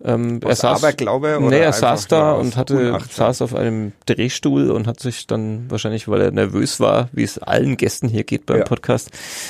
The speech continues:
Speaker 1: und hat dann, ähm, immer rumgeschabt und das hat man auch, glaub ich, sehr gut gehört. Heute haben wir den Ball im Programm. Außerdem haben wir grad, äh, da haben wir auch noch nie drüber gesprochen, unser, über einen wunderschönen Bildschirmschoner
Speaker 2: Ja,
Speaker 1: hier.
Speaker 2: die sind wirklich toll.
Speaker 1: Ja.
Speaker 2: Jetzt zum Beispiel ein Kolibri.
Speaker 1: Ein Kolibri,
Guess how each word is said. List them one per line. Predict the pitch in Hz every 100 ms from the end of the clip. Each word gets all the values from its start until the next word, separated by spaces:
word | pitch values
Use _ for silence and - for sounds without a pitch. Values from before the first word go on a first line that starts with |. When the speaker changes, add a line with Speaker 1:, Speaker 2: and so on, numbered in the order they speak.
| - -
Speaker 1:
und | - 110
hat | -
dann, | 107 110 107
ähm, | 95 104 101 101 95 -
immer | - 113 98
rumgeschabt | 101 135 - - - - -
und | 117 - - - -
das | 117 -
hat | -
man | 110
auch, | 101
glaub | - 98
ich, | 113
sehr | - -
gut | -
gehört. | 120 117 - -
Heute | 120 165
haben | 123 117
wir |
den | 113
Ball | - 117
im | 151
Programm. | 151 143 143 190 - - - - - -
Außerdem | - 120 123
haben | 113
wir | 120
grad, | - 107 - 107
äh, | 98 92 - -
da | 98
haben | 98
wir | 101
auch | 123
noch | 113
nie | 107
drüber | 139 120
gesprochen, | - - 117 131 -
unser, | 107 107
über | 98 98
einen | 98 -
wunderschönen | 117 190 123 113 107
Bildschirmschoner | - - 120 113 - 104 110
Speaker 2:
Ja, | 110
Speaker 1:
hier. | 113 127 -
Speaker 2:
die |
sind | 226 160
wirklich | - 165 -
toll. | - - -
Speaker 1:
Ja. | 107 80
Speaker 2:
Jetzt | - -
zum | 131
Beispiel | 110 - 110 104
ein | 73 92 101 101
Kolibri. | - 123 117 95 85 82 -
Speaker 1:
Ein | 101 104
Kolibri, | - 131 127 - - -